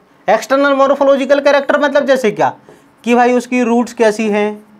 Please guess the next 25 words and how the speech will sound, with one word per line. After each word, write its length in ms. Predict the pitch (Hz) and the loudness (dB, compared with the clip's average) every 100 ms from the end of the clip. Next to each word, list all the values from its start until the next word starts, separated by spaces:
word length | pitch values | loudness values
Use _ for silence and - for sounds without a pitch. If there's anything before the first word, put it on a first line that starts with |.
| - _ - - | -20 _ -20 -12
उसका 360 | 190 - 220 208 | -6 0 2 0
स्टेम 420 | - 226 220 220 | -2 -2 0 0
कैसा 340 | 208 202 214 | 0 2 0
है, 420 | 190 196 196 196 - _ _ - _ | 2 0 0 -4 -18 _ _ -20 _
भाई 160 | 185 214 | 0 0
उसकी 280 | 220 - 226 | -2 -6 -6
लीफ 320 | 214 233 233 | -4 -4 -2
कैसी 400 | 226 202 214 202 | 0 0 -2 -2
है, 320 | 196 190 190 - - - | 0 0 -4 -14 -20 -16
उसका 300 | 190 - 233 | -14 -2 -2
फ्लावर 440 | 220 226 220 233 226 | 0 0 2 2 0
कैसा 320 | 214 202 196 | -2 0 0
है, 260 | 185 185 | -2 -4
यही 160 | 180 240 | -4 -2
तो 140 | 262 | 0
देखेंगे 340 | 254 240 254 311 | 0 0 2 2
अगर 280 | 302 302 294 | 4 2 2
प्लांट 300 | 254 254 233 | -2 -2 -2
की 80 | |
बात 200 | 262 247 | 0 0
करें 260 | 254 214 170 | 0 0 -2
तो, 120 | 151 | -4
हाँ 240 | 143 185 208 | -4 -2 0
या 80 | |
ना? 220 | 175 131 | -2 -8